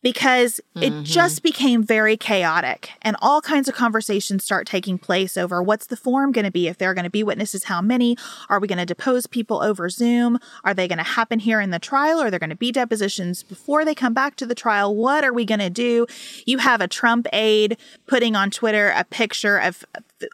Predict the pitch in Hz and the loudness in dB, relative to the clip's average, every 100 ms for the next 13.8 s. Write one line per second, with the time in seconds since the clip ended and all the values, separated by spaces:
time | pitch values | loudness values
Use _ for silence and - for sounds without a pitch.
0 | - 226 233 247 - 214 - 196 - 208 | -2 2 2 2 0 -2 -2 -2 0 0
1 | 202 196 175 - 226 214 196 180 190 190 | 0 -2 -4 -2 0 0 0 0 -2 0
2 | 180 - 180 185 180 170 170 - 165 190 | -2 -2 -4 -2 -2 -2 -2 -4 -6 -6
3 | 196 190 - - - 196 190 180 - - | -2 -2 -2 -8 -2 0 2 0 -2 -4
4 | 175 175 170 156 - 220 254 254 240 233 | -4 -6 -4 -4 -6 -6 -4 0 2 4
5 | 196 165 160 156 151 156 151 151 - _ | 2 0 -2 -4 -4 -4 -4 -6 -12 _
6 | _ _ _ _ _ _ _ 339 392 359 | _ _ _ _ _ _ _ 0 2 0
7 | 220 - 165 147 220 262 _ _ _ _ | 0 0 -2 0 0 -2 _ _ _ _
8 | _ _ 202 214 226 262 247 202 - - | _ _ 0 2 2 4 4 2 -2 -4
9 | - 196 180 175 - - - 214 - 233 | -2 0 0 -2 -6 -10 -4 -2 0 0
10 | 233 254 247 233 233 - 208 208 220 202 | 2 2 2 2 0 2 0 2 0 0
11 | 190 190 180 - 202 190 185 185 175 - | 0 0 -2 -2 0 2 2 2 0 0
12 | 180 180 - 190 185 - 180 - 196 196 | -2 -2 -2 -2 -2 -2 -6 -2 -2 0
13 | 196 180 170 165 220 226 285 | -2 -2 -2 -2 0 0 -2